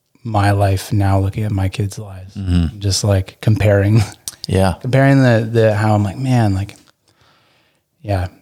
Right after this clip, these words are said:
Speaker 1: it, that, it's, it's pretty intense. But, uh, we, uh, we moved a lot. We moved within the same city. My mom, uh, took, uh, felt that,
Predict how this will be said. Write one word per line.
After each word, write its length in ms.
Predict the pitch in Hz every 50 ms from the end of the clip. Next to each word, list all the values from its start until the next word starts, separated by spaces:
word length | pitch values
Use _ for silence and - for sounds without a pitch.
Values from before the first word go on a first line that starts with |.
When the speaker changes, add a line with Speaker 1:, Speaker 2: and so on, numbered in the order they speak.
| _ _
Speaker 1:
it, 180 | - 113 110 104
that, 260 | 110 104 98 - -
it's, 260 | 113 104 - - - _
it's 160 | - 110 -
pretty 260 | - - 113 107 104
intense. 380 | 101 98 - 101 98 95 92 -
But, 220 | - 113 110 110
uh, 360 | 110 113 110 110 107 110 - - - _ _ -
we, 560 | 117 117 120 123 123 120 120 120 120 120 120
uh, 300 | 117 113 113 110 110 110 -
we 80 | 120 117
moved 220 | 123 123 120 127
a 60 | 117
lot. 400 | 117 110 107 107 110 117 - - 117
We 60 | 113
moved 220 | 117 120 117 113
within 200 | 113 110 113 113
the 80 | 110 107
same 240 | - 107 104 104 98
city. 360 | - - 107 107 110 110 110
My 160 | 107 101 101
mom, 500 | 101 101 101 101 101 98 98 98 98 101 - _ _ _ _ -
uh, 220 | 101 101 101 98 95
took, 400 | - - - 101 101 - - -
uh, 260 | 107 104 101 98 104 - _ _ _ _ _ _ _ _ _ _ _ _ _
felt 300 | - - 117 107 104 -
that, 360 | - 104 98 98 - - _